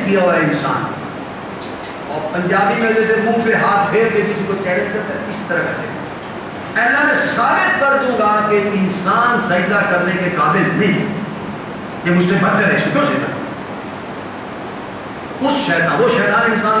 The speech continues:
کو نیکی کے راستے پر چلنے سے روکتا ہے۔ اندر یہ قوت ہے، انسان کو محسوس کرتا ہے، کون نہیں جانتا میرے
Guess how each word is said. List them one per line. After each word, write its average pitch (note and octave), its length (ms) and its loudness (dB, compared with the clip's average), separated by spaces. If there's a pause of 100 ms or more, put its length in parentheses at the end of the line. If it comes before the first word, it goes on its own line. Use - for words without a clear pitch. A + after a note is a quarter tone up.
(100)
کو A3+ 180 2
نیکی G3+ 340 2
کے G#3+ 60 0
راستے G3 340 0
پر G3 160 -2
چلنے F#3+ 260 0
سے G3 200 0
روکتا - 380 -2
ہے۔ - 200 -8 (440)
اندر A3+ 220 4
یہ E3 280 2
قوت D3 160 0
ہے، C3+ 140 -2 (380)
انسان F3 240 2
کو D#4 100 2
محسوس D4 300 2
کرتا - 220 0
ہے، - 60 -4
کون F4 140 2
نہیں - 100 2
جانتا - 240 0
میرے - 220 -4